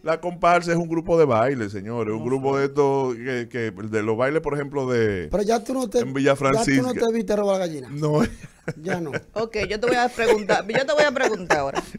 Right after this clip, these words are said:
Speaker 3: ¿Dónde tú y yo éramos vecinos?
Speaker 1: En Villa Francisca.
Speaker 3: Entonces, ¿ya?
Speaker 1: Entonces, la cuna de las
Speaker 2: <laughs> Ok.
Speaker 1: comparsas, señores, Villa Francisca.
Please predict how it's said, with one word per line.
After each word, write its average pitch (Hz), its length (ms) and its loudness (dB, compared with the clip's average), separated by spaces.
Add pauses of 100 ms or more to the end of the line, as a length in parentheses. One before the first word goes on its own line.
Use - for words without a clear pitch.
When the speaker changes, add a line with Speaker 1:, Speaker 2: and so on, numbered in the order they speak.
(460)
Speaker 3:
¿Dónde 254 300 0
tú 277 100 -4
y 262 60 -4
yo 254 80 2
éramos 226 260 -2
vecinos? 175 420 -8 (300)
Speaker 1:
En 151 180 -6
Villa 139 180 8
Francisca. 135 560 2
Speaker 3:
Entonces, - 300 -2
¿ya? 190 220 -4 (500)
Speaker 1:
Entonces, 131 480 0
la 123 240 0
cuna 202 320 2
de 185 60 4
las 160 160 2
Speaker 2:
<laughs> - 60 -10
Ok. - 0 -
Speaker 1:
comparsas, 107 520 -2
señores, 107 340 -4
Villa 104 220 -4
Francisca. 135 680 -8